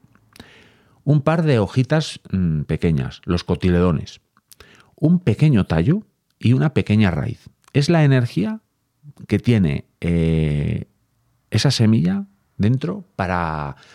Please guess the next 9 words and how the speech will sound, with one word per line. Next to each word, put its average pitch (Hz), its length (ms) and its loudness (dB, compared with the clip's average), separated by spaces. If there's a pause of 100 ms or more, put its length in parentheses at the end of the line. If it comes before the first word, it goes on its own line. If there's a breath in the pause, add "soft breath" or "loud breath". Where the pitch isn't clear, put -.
arrancar 101 460 -2
la 85 120 -2
planta. - 360 -4 (260 loud breath)
Y 117 160 2
ya 135 120 4
una 143 220 2
vez 147 320 0 (320)
que 82 420 0
tenemos 85 520 0